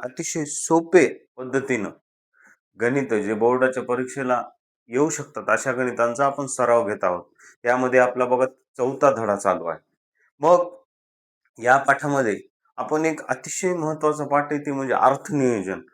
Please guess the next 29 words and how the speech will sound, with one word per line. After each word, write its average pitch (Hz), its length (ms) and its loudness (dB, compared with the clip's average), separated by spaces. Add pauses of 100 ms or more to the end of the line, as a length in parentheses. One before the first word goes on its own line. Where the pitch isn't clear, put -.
(240)
आणि 117 220 -10
अर्थनियोजन 131 760 0
परीक्षेच्या 127 580 -4
दृष्टीनं 117 460 -6
आठ 143 360 2
गुणांसाठी. 117 720 -2 (800)
मग 170 80 -10
हे 165 120 0
आठ 156 280 6
गुणच 180 360 4
महत्त्वाचे 165 520 2
आहेत 151 140 -4
का? 135 100 2
नाही. 127 500 2 (360)
रोजच्या 127 380 4
जीवनामध्ये, 156 680 6
रोजच्या 143 340 2
व्यवहारामध्ये 156 600 4
पण 165 200 -2
अर्थनियोजन 139 720 2
आपल्याला 131 500 -2 (380)
महत्त्वाचं 117 540 0
आहे. 90 80 -4
तुम्ही 156 420 -8
जर 160 140 4
एखाद्या 156 360 2
दुकानाचं 147 460 0
बिल 139 220 2
बघितलं 120 440 2